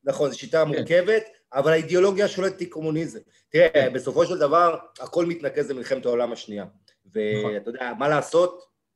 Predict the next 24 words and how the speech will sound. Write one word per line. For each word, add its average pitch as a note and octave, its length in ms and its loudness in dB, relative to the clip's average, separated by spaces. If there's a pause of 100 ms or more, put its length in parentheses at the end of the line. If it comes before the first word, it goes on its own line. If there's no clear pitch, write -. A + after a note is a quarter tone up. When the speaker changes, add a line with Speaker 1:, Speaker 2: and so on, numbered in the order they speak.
(240)
Speaker 1:
ה-, A#2 640 -6
הצד D#3 300 -2
שרצח C#3+ 720 0
יהודים D3+ 340 -2
בצורה C3+ 340 0
אידיאולוגית D3 800 0 (320)
מחרידה, C#3 800 0
אה, B2 400 -4 (420)
חסרת D3+ 300 -4
תקדים D#3+ 240 0
בהיסטוריה, D#3 440 6
זה C#3+ 120 2
היה D#3 160 6
הנאצים. D#3+ 460 -2 (380)
Speaker 2:
אמת. G3 220 -2 (340)
Speaker 1:
צריך E3+ 200 6
להזכיר E3 600 2 (380)
שחלק F#3 680 2
מהאידיאו-, C3 440 0
האידיאולוגיה C#3 520 2
הנאצית G3+ 280 0
הייתה F#3+ 200 2
אידיאולוגיה E3+ 500 0
פופוליסטית, C3+ 840 -6